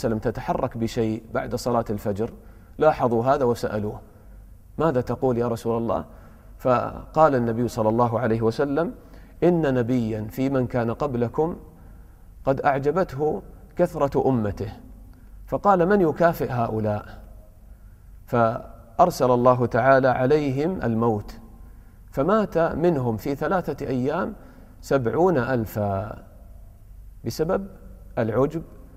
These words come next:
والغرور بالكثرة. فقال: "فهمسي الذي تس-، ترون"، تروني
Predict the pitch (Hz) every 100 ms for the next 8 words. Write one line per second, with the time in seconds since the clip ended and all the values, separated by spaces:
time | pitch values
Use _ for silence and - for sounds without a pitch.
0 | - - - - 117 117 127 - 117 113
1 | 127 165 131 110 - 107 104 104 - -
2 | - - - - - - - - - -
3 | - - - - - 127 202 185 170 -
4 | - - - 143 151 208 160 - 147 -
5 | 120 135 123 117 117 - - 123 139 165
6 | 233 - - - - - - 113 113 117
7 | 110 123